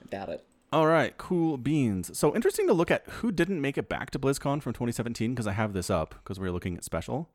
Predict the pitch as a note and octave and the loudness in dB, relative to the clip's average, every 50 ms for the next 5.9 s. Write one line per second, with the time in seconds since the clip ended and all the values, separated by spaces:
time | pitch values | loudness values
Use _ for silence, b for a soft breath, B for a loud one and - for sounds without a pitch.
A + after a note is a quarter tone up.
0 | _ - - B2 A#2+ A#2+ A2+ D3+ - _ _ - C3 A#2+ - - - - - B2+ | _ -12 -12 -10 -8 -8 -8 -10 -10 _ _ 0 0 2 2 0 -2 -2 2 2
1 | B2 C3+ E3+ F3 C#3+ C#3 C3 B2 A#2+ F2 F2+ F2+ F2 E2 - G#2 G#2 - - - | 4 4 4 2 2 2 0 2 0 0 0 -2 -2 -2 -2 -4 -4 -4 -6 -2
2 | A#2 A#2+ C#3 C#3 B2 A2 G#2 G2+ G2+ F#2+ F#2+ F#2 F#2+ D#2+ D#2 E2 D#2 - F2+ F#2 | 0 2 4 4 4 4 4 2 2 0 -2 -4 -4 -4 -4 -4 -4 -2 -4 -4
3 | F2+ - F#2+ F#2 F2+ G2 G#2+ A#2+ A2 A#2+ A#2+ A#2+ A#2+ A#2 G#2+ - - - G2+ G#2+ | -4 -4 -6 -4 0 0 0 0 0 0 0 0 0 -2 -4 -6 -4 -2 0 0
4 | A2+ A2 G#2 A2+ A2 A2 - G2 A2 G#2+ G2+ F#2+ G2+ A2 - - A#2 A2 G#2+ G#2 | 2 0 2 2 0 0 0 0 0 0 0 0 -2 -2 -2 -2 -2 -2 -2 -2
5 | F#2 - - F#2+ G2 G#2+ A2+ G#2+ G2 G2 G2+ G#2 G#2 G#2+ G#2 G#2+ B2 | -4 -4 -2 0 2 2 2 2 2 2 2 2 2 0 -2 -4 -6